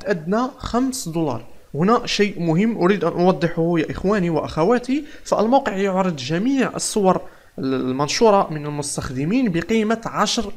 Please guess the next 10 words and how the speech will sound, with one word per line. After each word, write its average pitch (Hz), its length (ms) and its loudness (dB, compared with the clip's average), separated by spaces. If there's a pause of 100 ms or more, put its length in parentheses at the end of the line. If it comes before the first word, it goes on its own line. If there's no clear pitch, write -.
(260)
دولار، 139 360 2 (340)
وعند 214 280 2
شراء 214 480 2
أي 277 180 0
صورة 214 540 2 (480)
يعني 117 220 -8
في 123 120 -10
ال-، 117 140 -2
الخاص 110 600 -2
بال، 117 420 -2